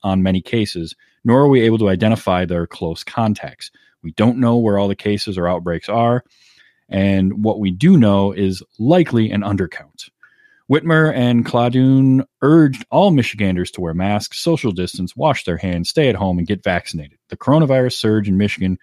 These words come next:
comes as the highly infectious B one one seven variant, first identified in the U K, has become the most common covid strain in the U S. Uh, "Just because something is open doesn't mean it is safe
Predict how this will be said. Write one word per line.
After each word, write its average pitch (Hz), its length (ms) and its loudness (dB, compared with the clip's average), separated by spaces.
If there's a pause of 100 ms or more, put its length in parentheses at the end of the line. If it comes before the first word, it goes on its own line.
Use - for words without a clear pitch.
(280)
comes 131 240 4
as 110 80 -4
the 107 60 -2
highly 127 260 2
infectious 110 420 -2
B 98 240 -2
one 90 200 0
one 80 120 -4
seven 127 280 0
variant, 104 360 0 (580)
first 185 240 2
identified 107 400 2
in 87 40 -2
the 87 80 0
U 90 80 -2
K, 95 220 -2
has 87 100 -4
become 92 240 -4
the 90 80 0
most 120 320 2
common 131 540 0 (100)
covid 110 300 -2
strain 98 260 -2
in 87 80 -2
the 85 100 -2
U 82 140 -8
S. - 260 -20 (840)
Uh, 101 280 2
"Just 139 260 0
because 151 280 2
something 107 240 2
is 95 100 -2
open 156 400 2 (100)
doesn't 127 220 4
mean 117 160 6
it 101 60 4
is 95 100 0
safe 123 320 0